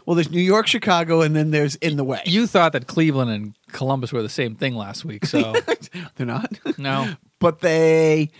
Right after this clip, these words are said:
Speaker 1: but anyway, so hopefully, you know, the Bruins get their shit together. They had the best line of all of hockey this year. The Bergeron, Marchand line, and usually Pastrnak or, or DeBrusk that you threw in there.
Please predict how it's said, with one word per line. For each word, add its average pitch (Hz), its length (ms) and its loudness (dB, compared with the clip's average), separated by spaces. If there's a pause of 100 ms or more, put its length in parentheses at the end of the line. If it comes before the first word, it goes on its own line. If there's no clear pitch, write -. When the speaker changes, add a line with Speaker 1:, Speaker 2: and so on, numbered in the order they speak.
(140)
Speaker 1:
but 170 120 0
anyway, 233 300 4
so 202 340 0
hopefully, 208 600 2 (500)
you 185 100 -4
know, 170 100 2
the 156 80 0
Bruins 180 340 0
get 180 180 0
their 165 140 2
shit - 240 -2
together. 175 400 0
They 151 140 0
had 156 180 0
the 135 80 -4
best 151 400 -4
line 143 480 -2 (160)
of 113 180 -6
all 147 440 2 (260)
of 117 80 -6
hockey 135 340 -2
this 110 220 -6
year. 110 160 -4
The 113 80 -8
Bergeron, 139 680 0 (300)
Marchand 135 500 0
line, 123 360 -2 (260)
and 233 120 0
usually 220 280 0
Pastrnak 139 760 -2
or, 120 140 -4
or 127 160 -2
DeBrusk 120 400 -6
that 147 140 -8
you 131 80 -2
threw 139 240 -4
in 135 100 -4
there. 135 240 -2